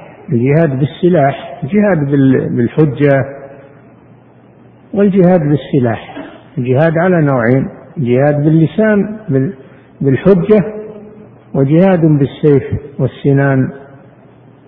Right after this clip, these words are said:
فالله يؤيد أهل الإيمان بهاتين الخصلتين، و-، و-، وتكاثرت الأحاديث في الحث على الصلاة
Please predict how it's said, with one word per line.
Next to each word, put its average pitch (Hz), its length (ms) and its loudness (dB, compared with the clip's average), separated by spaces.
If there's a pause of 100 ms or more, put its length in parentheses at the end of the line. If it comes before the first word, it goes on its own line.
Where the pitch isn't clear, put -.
(960)
فالله 151 380 2
يؤيد 160 640 2
أهل 131 560 2
الإيمان 147 680 2
بهاتين 139 760 0 (1800)
الخصلتين، 131 840 0 (360)
و-، 160 40 -2
و-، 139 480 0
وتكاثرت 156 920 0
الأحاديث 135 640 0 (800)
في 160 60 0
الحث 147 420 -2
على 131 160 0
الصلاة 135 520 0